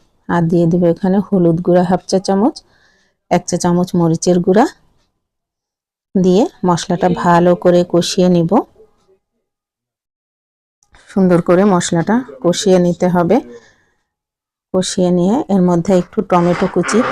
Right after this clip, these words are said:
এর মধ্যে একটু টমেটো কুচি অ্যাড করলাম। করে এটা গ্রেভির জন্য,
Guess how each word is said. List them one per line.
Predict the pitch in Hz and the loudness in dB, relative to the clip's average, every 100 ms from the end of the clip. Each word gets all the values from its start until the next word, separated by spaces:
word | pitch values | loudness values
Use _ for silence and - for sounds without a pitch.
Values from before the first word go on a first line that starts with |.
| - - - - - | -6 -8 -10 -12 -4
এর | 185 190 | 0 2
মধ্যে | 190 180 185 | 0 0 -2
একটু | - 175 | -2 -4
টমেটো | 185 175 175 175 | -2 0 0 -2
কুচি | 175 175 - 180 | -2 -4 0 2
অ্যাড | 175 - | 2 0
করলাম। | - 175 180 254 359 _ _ _ _ _ _ _ | 0 2 2 2 0 _ _ _ _ _ _ _
করে | 175 175 208 339 _ _ _ _ _ _ _ _ _ _ _ _ _ _ _ _ _ _ | 0 2 2 -2 _ _ _ _ _ _ _ _ _ _ _ _ _ _ _ _ _ _
এটা | - 185 190 - - 175 | -6 -2 0 0 -2 0
গ্রেভির | 175 175 175 196 | 2 2 2 -2
জন্য, | 180 185 | 0 0